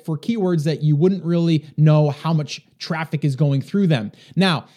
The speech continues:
the episode is five ninety, so the show notes can be found at the amazing seller dot com forward slash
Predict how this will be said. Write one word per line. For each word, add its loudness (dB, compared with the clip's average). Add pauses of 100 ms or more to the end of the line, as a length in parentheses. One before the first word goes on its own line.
(220)
the -4
episode 2
is 4
five 0
ninety, 2
so -2
the 0
show 2
notes 0
can -2
be -2
found -2
at -4
the 0
amazing 0
seller -2
dot -4
com -2
forward 0
slash -2